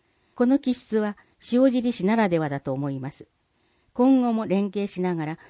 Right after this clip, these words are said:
若者の挑戦を応援していきたいですね。神谷健二さん、甘井沢明宏さんの写真があります。喜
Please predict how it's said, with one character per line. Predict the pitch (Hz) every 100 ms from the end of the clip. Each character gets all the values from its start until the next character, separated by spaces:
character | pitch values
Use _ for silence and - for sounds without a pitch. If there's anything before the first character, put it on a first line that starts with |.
| _
若 | 180 - 262
者 | 254 240
の | 233
挑 | - 208
戦 | 214 202 190
を | 180 -
応 | 185
援 | 190 185
し | -
て | 170
い | 165
き | -
た | 175
い | 151
で | 147
す | -
ね。 | 135 147 _ _ _ _ _ _ _ _ _ _ _ _ _ _ _ _ _ _ _ _ _ _ _ _ _ _ _
神 | 285 277 196
谷 | 156
健 | - 208 170
二 | 156
さ | - 131
ん、 | - _ _ _ _
甘 | 175 190 254
井 | 277
沢 | 190 151 135 143 240
明 |
宏 | 240 214 190
さ | 160
ん | 143
の | 135 -
写 | - 151
真 | - 208 196
が | 180
あ | 156
り | 147
ま | 127
す。 | - - _ _ _ _ _ _ _ _ _ _ _ _ _ _ _ _ _ _
喜 | 202